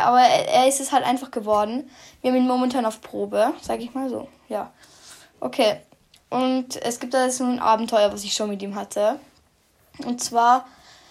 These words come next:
ähm, Moment, ich muss kurz rechnen. Nicht letzte Woche, Sa-, also vorletzte Woche Samstag, mm, haben wir ihn abgeholt aus, äh, Villach.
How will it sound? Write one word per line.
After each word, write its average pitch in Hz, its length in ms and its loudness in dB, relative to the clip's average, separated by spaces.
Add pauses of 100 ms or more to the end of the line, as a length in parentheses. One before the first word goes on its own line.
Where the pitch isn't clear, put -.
(280)
ähm, 233 880 4 (160)
Moment, 214 420 -8 (140)
ich - 100 -20
muss 226 140 6
kurz 214 200 -6
rechnen. 107 360 -10 (920)
Nicht 233 160 -14
letzte 220 300 -8
Woche, 254 200 -6
Sa-, 240 120 -4
also 220 220 -6 (360)
vorletzte 302 580 4
Woche 277 180 2
Samstag, 214 800 0 (1160)
mm, 262 280 -2
haben 277 160 4
wir 269 60 2
ihn - 60 0
abgeholt 208 560 -4
aus, 247 580 0
äh, 226 240 -2
Villach. 233 600 2